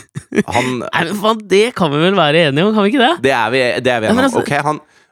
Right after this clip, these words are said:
Speaker 2: Han, altså, han er ypperlig til å komme gående inn i skolegården med et entourage, mens, gjennom røyk, som er fett lyssatt, og i sakte film, liksom.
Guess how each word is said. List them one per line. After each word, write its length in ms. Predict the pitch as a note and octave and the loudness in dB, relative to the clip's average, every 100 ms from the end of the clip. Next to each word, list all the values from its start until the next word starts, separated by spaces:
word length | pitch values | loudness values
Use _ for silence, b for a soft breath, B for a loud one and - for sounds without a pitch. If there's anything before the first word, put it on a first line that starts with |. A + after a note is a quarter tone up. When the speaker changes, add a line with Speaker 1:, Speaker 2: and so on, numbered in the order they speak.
| - | -6
Speaker 2:
Han, 140 | D#3+ - | -4 -2
altså, 260 | C3+ D3+ A#2 | -2 0 -2
han 160 | A#2+ C#3 | -2 -4
er 140 | - - _ - | -4 -8 _ -8
ypperlig 480 | - _ - C#3 D#3+ | -8 _ -4 -4 -2
til 100 | D3+ | -4
å 60 | - | -4
komme 340 | D#3+ B2+ C3+ | -6 -4 -2
gående 400 | C3 A#2 F#2 G2+ - | 0 0 0 -4 -6
inn 180 | A2 A2 | -4 -4
i 60 | B2 | -4
skolegården 560 | - G2+ F2+ G#2 B2 | -4 -4 0 -2 -2
med 140 | A#2 A#2+ | -6 -8
et 60 | - | -6
entourage, 880 | F#2+ F#2+ F#2+ A#2 A2+ C3 E3 - - | -4 -4 -4 -2 0 0 -2 -6 -10
mens, 280 | F2 A2+ G2+ | -8 -8 -8
gjennom 600 | - F2 A#2+ G#2+ G#2 A#2 | -10 -8 -4 -4 -2 -2
røyk, 640 | A#2 G#2+ A#2+ C#3 - - - _ | -2 0 0 -2 -8 -20 -20 _
som 160 | - A2+ | -6 -6
er 120 | A2+ | -4
fett 260 | - A2+ A#2+ | -6 -8 -4
lyssatt, 460 | A2 - A#2 A2+ | -4 -2 -6 -4
og 140 | - A2 | -2 -2
i 40 | G#2+ | -2
sakte 260 | - A#2 | -6 -8
film, 220 | A2 F#2+ G#2 | -8 -6 -4
liksom. 220 | D#3 | -4